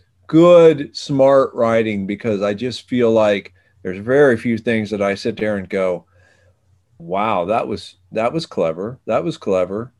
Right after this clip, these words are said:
Uh, I just, I don't, I can't tell you the last time I watched a movie and thought that. Now, there's different movies I have different experiences with, like Das Boot,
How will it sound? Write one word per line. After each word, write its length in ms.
Uh, 180
I 140
just, 220
I 200
don't, 160
I 80
can't 260
tell 200
you 120
the 100
last 340
time 180
I 60
watched 280
a 40
movie 300
and 100
thought 240
that. 280
Now, 120
there's 180
different 300
movies 280
I 80
have 200
different 280
experiences 680
with, 240
like 340
Das 320
Boot, 500